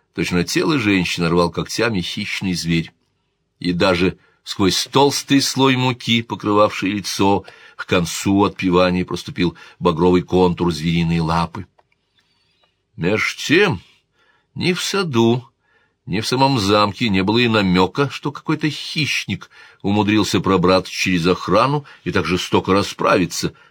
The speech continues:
с Донной Изабеллой. Муж был безутешен.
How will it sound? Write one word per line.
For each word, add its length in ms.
с 140
Донной 380
Изабеллой. 460
Муж 440
был 220
безутешен. 960